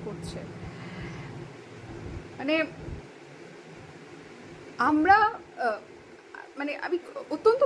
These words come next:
দুঃখিত, তাদের জন্য আমি দুঃখিত। তারা প্রত্যেকে, মানে আমার যেটা মনে হয়, তারা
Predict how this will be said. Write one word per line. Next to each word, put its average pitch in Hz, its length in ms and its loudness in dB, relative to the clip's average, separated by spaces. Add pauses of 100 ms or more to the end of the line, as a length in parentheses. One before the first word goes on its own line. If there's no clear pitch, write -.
(160)
দুঃখিত, 339 500 2 (340)
তাদের 302 380 8
জন্য 415 260 6
আমি 480 180 6
দুঃখিত। - 440 -4 (160)
তারা 302 200 8 (200)
প্রত্যেকে, 370 520 0
মানে 381 260 8
আমার 277 400 6
যেটা 285 220 0
মনে 277 280 4
হয়, 285 200 0
তারা 320 120 4